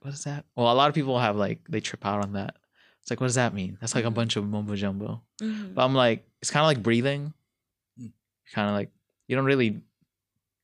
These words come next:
Speaker 1: think about
Speaker 2: Think
Speaker 1: breathing.
Speaker 2: about it. Yeah.
Speaker 1: You're just kinda doing it. That's kinda like what, I think that's what they meant. Act without acting. Like, I wanna live
Speaker 2: Just
Speaker 1: my
Speaker 2: do it.
Speaker 1: life
Speaker 2: Don't think
Speaker 1: by,
Speaker 2: about
Speaker 1: like,
Speaker 2: it.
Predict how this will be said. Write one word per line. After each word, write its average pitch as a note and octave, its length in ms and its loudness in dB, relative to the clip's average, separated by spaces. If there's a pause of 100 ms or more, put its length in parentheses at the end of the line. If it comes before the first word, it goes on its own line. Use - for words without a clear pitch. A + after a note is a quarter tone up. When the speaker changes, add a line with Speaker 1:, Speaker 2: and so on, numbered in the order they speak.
Speaker 1:
think B2+ 160 -4
about G#2+ 140 2
Speaker 2:
Think G2+ 80 -4
Speaker 1:
breathing. G#2 280 0
Speaker 2:
about F#3 220 -6
it. G3+ 160 -14 (420)
Yeah. F#3 180 -8
Speaker 1:
You're F3 80 -12
just - 120 -6
kinda C#3 180 2
doing B2 260 0
it. F#2+ 160 -4 (580)
That's B2+ 160 2
kinda C#3+ 160 4
like C3 140 4
what, B2 200 2
I A2 60 2
think D#3 180 -2
that's D3+ 140 0
what - 80 -4
they G2 100 -2
meant. A#2 280 -4 (380)
Act G#2 240 -2
without G2+ 200 0
acting. G#2 360 -4
Like, G#2 140 -4
I A2+ 60 4
wanna A#2+ 200 4
live A#2 140 2
Speaker 2:
Just A#2 40 0
Speaker 1:
my A2+ 100 4
Speaker 2:
do A2 40 4
it. A2 40 4
Speaker 1:
life A2+ 380 0 (420)
Speaker 2:
Don't F#3 180 -4
think F#3 220 -8
Speaker 1:
by, A3 100 2
Speaker 2:
about G#2+ 60 4
Speaker 1:
like, G#3 180 2
Speaker 2:
it. G#3+ 100 -20